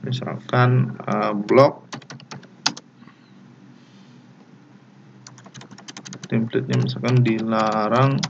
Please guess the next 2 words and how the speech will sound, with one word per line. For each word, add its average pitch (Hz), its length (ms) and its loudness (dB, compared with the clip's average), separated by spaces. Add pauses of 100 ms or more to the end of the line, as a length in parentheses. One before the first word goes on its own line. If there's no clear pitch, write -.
(920)
menyimpan 117 1400 2 (1400)
audio 113 960 2